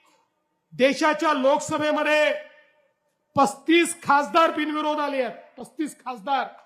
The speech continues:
आणि त्यापैकी तेहतीस खासदार काँग्रेसच्या काळात आले आहेत. जर खासदार त्या ठिकाणी बिनविरोध आले तर लोकशाही जिवंत. आणि धुळेकरांनी आमचे चार नगरसेवक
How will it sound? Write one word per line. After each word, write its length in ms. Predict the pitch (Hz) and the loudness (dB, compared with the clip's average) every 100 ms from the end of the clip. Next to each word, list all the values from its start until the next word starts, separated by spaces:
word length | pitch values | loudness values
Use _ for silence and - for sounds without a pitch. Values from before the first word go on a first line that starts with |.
| _ _ _ _ _ _ _ _ _ _ - | _ _ _ _ _ _ _ _ _ _ -4
आणि 120 | 269 302 | -2 0
त्यापैकी 360 | 294 294 302 320 | -2 -2 -6 -8
तेहतीस 580 | - 294 - 359 339 - | -4 -4 -2 0 -2 2
खासदार 500 | 277 277 320 320 277 - - _ _ _ _ _ _ _ 269 | 0 2 2 2 0 -4 -16 _ _ _ _ _ _ _ 6
काँग्रेसच्या 540 | 277 302 311 - 320 | 6 6 4 2 -2
काळात 380 | - 285 285 285 | 0 0 0 0
आले 200 | 254 247 | -2 -2
आहेत. 280 | 220 - - _ _ _ _ _ _ _ _ _ _ _ _ _ | -4 -8 -16 _ _ _ _ _ _ _ _ _ _ _ _ _
जर 220 | 147 233 226 | -10 -10 -10
खासदार 640 | - 190 202 165 240 269 277 | -8 -8 -8 -6 0 0 0
त्या 200 | 269 254 | -6 -12
ठिकाणी 400 | 226 254 247 254 | -12 -10 -8 -8
बिनविरोध 520 | 190 233 240 254 254 | -10 -12 -6 -4 0
आले 400 | 240 240 277 285 285 - _ _ _ _ _ _ _ | 0 0 0 -2 -8 -18 _ _ _ _ _ _ _
तर 120 | 240 233 | -4 -2
लोकशाही 560 | 214 247 247 277 269 254 | -2 -2 -4 -6 -6 -6
जिवंत. 440 | 262 285 285 302 294 233 - - _ _ _ _ _ _ _ _ _ | -4 -2 0 0 2 0 -4 -16 _ _ _ _ _ _ _ _ _
आणि 180 | 175 226 | 0 0
धुळेकरांनी 760 | 156 202 247 254 247 247 247 254 | 0 0 0 -2 -6 -8 -6 -6
आमचे 400 | 233 226 254 254 | -6 -8 -10 -10
चार 400 | - 247 233 269 | -10 0 2 2
नगरसेवक 800 | 247 240 262 277 285 277 277 233 | 0 -6 -4 -4 -4 0 0 0